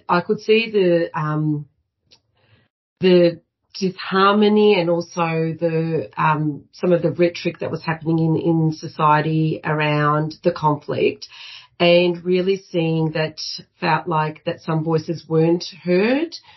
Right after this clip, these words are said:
um, and people weren't listening to all sides of the story and, and, and their experiences. So I think at that point in time,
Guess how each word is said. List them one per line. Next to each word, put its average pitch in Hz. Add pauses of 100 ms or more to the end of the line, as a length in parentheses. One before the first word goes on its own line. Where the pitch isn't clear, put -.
(300)
um, 160
and 175
people 165
weren't 165
listening 160
to 156
all 160
sides 151
of 156
the 151
story 175 (460)
and, 180
and, 165 (200)
and 170
their 165
experiences. 165
So 175
I 185
think 240
at 175
that 175
point 170
in 156
time, 160